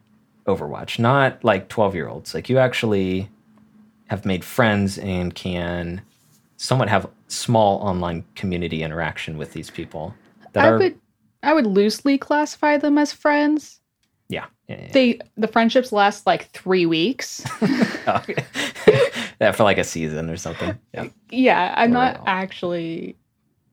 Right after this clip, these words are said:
Speaker 2: I'm not investing in these friendships in the same way. But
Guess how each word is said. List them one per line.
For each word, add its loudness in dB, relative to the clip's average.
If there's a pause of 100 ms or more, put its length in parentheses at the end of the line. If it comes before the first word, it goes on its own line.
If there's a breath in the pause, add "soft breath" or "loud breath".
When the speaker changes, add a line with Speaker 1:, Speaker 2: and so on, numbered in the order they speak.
(380)
Speaker 2:
I'm 2
not 2
investing 2
in -2
these -6
friendships -4
in -2
the -6
same -6
way. -4 (600)
But 2